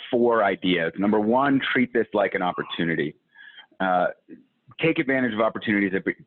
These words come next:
that are being presented directly because of covid. That might mean things like, um, like, I don't know, cost cutting, as, as Rick mentioned, re-, renegotiating with vendors. If they're paying,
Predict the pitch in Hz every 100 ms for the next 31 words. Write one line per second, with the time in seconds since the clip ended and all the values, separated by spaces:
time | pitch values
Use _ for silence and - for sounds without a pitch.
0 | - - 95 92 98 90 87 90 90 82
1 | 85 82 - 82 87 - 80 76 - 82
2 | 78 76 73 - - - _ - 107 110
3 | 107 107 101 95 92 95 92 90 87 87
4 | - - - _ _ _ - 90 85 85
5 | 85 - _ _ - _ _ _ - -
6 | 90 87 - - - 82 80 80 - -
7 | 95 - - 87 76 78 - 87 80 80
8 | 90 78 82 - 82 80 85 78 - 95
9 | 92 - 113 110 98 101 92 - 92 87
10 | 87 85 85 87 82 71 - 87 - 101
11 | - 101 101 98 98